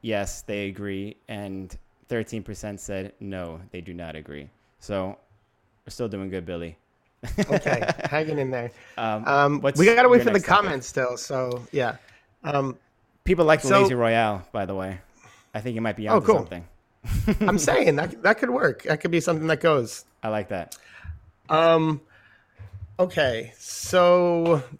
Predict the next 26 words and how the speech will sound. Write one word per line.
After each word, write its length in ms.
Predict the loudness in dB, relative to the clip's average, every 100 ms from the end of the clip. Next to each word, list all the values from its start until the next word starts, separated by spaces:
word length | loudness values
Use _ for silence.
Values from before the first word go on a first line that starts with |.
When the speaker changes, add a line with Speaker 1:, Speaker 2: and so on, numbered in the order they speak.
| _
Speaker 2:
the 80 | -2
next 460 | 2 2 0 -10 -12
topic, 500 | -4 -2 -2 -6 -8 -16
let 80 | -8
me 80 | -8
see. 600 | -8 -12 -12 -12 -12 -16 -20
Da, 80 | -20
da, 200 | -18 -16
da, 120 | -14
da, 720 | -14 -12 -12 -12 -12 -14 -14 -16 _ _ _ _ _ _ _ _ -10
da. 40 |
Um, 1080 | -4 -2 0 0 -2 -2 -6 -8 -8 -8 -10 -16 -14 -12 -12 -14 _ _ _ _ _ _
we 200 | -4 -4
could 200 | -2 -2
do 440 | 2 4 4 2 -2
landing. 720 | 0 4 6 4 2 0 -4
I 80 | 0
mean, 140 | 2 4
this 180 | 2
is 100 | 4
a 60 | 4
bit 140 | 6
of 80 | 6
an 120 | 6 4
old 260 | 4 2 4
one 480 | 6 6 6 0